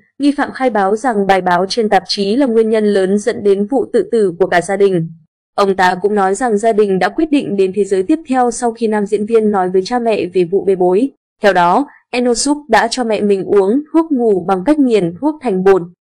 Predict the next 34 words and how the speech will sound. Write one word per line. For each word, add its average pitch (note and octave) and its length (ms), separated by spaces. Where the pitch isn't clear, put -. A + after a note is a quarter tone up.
Cảnh G#3+ 160
sát D4 160
nghi C#4 140
ngờ G#3+ 320
Enosuke A3 600
cũng A#3 200
liên A#3+ 220
quan G3 200
đến F3+ 180
cái F#3 140
chết C#4+ 280
của G#3 100
cha G#3+ 180
mình, F#3 340
diễn B3 220
viên C#4 260
Kabuki A3+ 760
Ichikawa G#3 800
Tanjiro F#3+ 540
bốn, F#3 360
vì B3 140
loại A#3 320
thuốc D#4 120
ngủ A#3 300
tương A#3+ 180
tự A3+ 300
cũng B3 240
được C4+ 200
tìm F3+ 200
thấy F3+ 320
trong G#3 220
cơ G3+ 100
thể F#3+ 140
ông. F#3 320